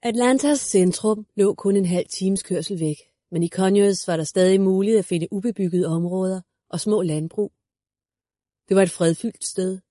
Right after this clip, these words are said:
og Atlanta lå lige akkurat så tæt på, at hun kunne nyde freden og roen. Alligevel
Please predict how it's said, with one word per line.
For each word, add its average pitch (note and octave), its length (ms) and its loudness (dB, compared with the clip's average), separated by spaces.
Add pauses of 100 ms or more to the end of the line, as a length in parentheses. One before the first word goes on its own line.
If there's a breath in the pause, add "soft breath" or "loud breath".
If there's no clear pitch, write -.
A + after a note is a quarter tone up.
(480)
og G#3 120 2
Atlanta A#3 440 4
lå A#3 260 8
lige C4+ 280 2
akkurat G#3+ 440 0
så G3+ 100 -8
tæt A3 340 -2
på, F#3+ 220 2
at F3+ 120 -4
hun F#3+ 140 -10
kunne G3 220 -2
nyde G#3 360 0
freden F#3 500 -2
og D3+ 140 -8
roen. D#3 340 -12 (880)
Alligevel B3 520 6